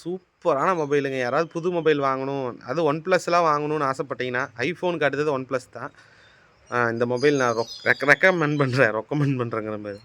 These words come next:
ரெக்கமெண்ட் பண்றேன். சரி, இந்த வீடியோ பார்த்து யாராவது இப்போ மொபைல் வாங்கலாம்னு ஐடியாவில் இருப்பாங்க, நல்ல மொபைலா வாங்கணும், ரொம்ப கம்மி விலைக்கு இருக்கணும் அப்படின்னு பார்த்தீங்கன்னா, வெறும் பதினாலாயிரம் ரூபாய்க்கு இந்த மொபைல் ஒர்த்து. Flipkart-ல இருக்கு, லிங்க் கூட டிஸ்-,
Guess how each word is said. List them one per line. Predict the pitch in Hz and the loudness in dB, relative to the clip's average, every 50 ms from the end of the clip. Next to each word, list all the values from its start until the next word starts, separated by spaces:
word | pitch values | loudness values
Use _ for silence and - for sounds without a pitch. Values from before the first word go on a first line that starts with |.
| _ - 120 | _ -6 -6
ரெக்கமெண்ட் | 120 - 165 165 165 156 147 143 | -2 0 2 2 4 2 2 2
பண்றேன். | 135 127 120 113 113 117 131 151 160 - - - - - - - - - | 0 0 0 2 2 2 2 2 0 -6 -14 -20 -20 -20 -20 -18 -4 2
சரி, | - 185 190 190 170 | 4 4 6 6 4
இந்த | 165 160 170 180 185 175 185 | 4 4 4 4 4 4 4
வீடியோ | 185 185 185 180 | 4 4 4 6
பார்த்து | 156 165 160 151 160 | 6 6 4 6 4
யாராவது | 156 147 147 151 156 156 156 147 147 | 4 4 6 6 6 6 6 6 4
இப்போ | 147 139 143 | 2 2 0
மொபைல் | 139 131 123 143 151 160 143 127 | -2 2 4 4 4 4 4 2
வாங்கலாம்னு | 131 139 143 139 143 143 143 135 | 0 0 2 2 2 4 4 2
ஐடியாவில் | 135 135 139 139 135 135 123 | 2 2 2 2 2 0 -2
இருப்பாங்க, | 117 - 123 120 117 117 117 - _ _ _ _ - - _ _ _ - | -2 -2 -2 -2 -2 -4 -6 -10 _ _ _ _ -20 -20 _ _ _ -4
நல்ல | 123 139 156 196 220 220 | 0 4 6 8 8 8
மொபைலா | 202 180 165 180 180 175 170 160 | 6 6 6 6 6 8 8 6
வாங்கணும், | 151 151 151 143 143 143 139 131 123 120 123 | 6 4 2 0 0 0 0 0 0 -2 -2
ரொம்ப | 139 160 175 180 - | -2 -2 -2 0 0
கம்மி | 143 143 156 156 151 147 | 0 2 2 2 2 4
விலைக்கு | 139 143 143 139 143 135 | 4 2 2 2 0 0
இருக்கணும் | 127 - 131 127 127 123 | 0 -2 -4 -4 -4 -4
அப்படின்னு | 117 120 120 120 113 113 | -4 -4 -6 -6 -6 -6
பார்த்தீங்கன்னா, | 113 - 117 117 139 185 247 - _ _ _ _ _ _ _ - | -8 -6 -6 -4 -4 -4 -6 -8 _ _ _ _ _ _ _ -4
வெறும் | 131 139 156 143 | -2 -2 0 0
பதினாலாயிரம் | - 123 120 139 143 143 135 127 117 113 | 0 2 4 4 4 6 6 6 6 6
ரூபாய்க்கு | 127 151 156 143 | 4 2 2 0
இந்த | 123 117 | 0 0
மொபைல் | 110 110 110 107 127 143 139 87 85 113 | -2 -2 0 0 0 0 0 0 2 2
ஒர்த்து. | 131 147 147 - _ _ - 196 185 - - _ _ _ - - - - | 2 2 2 -4 _ _ -2 0 0 -2 -6 _ _ _ -20 -20 -16 -4
Flipkart-ல | - 156 170 160 - 190 180 170 147 151 147 | -2 -2 -2 2 4 4 6 6 6 4 0
இருக்கு, | 135 131 - 196 208 - | 0 0 -2 -2 -2 0
லிங்க் | 127 139 147 156 143 - | 0 -2 -2 -2 0 2
கூட | 156 156 156 151 | 4 4 4 2
டிஸ்-, | 135 127 127 - - | 2 -2 -8 -8 -6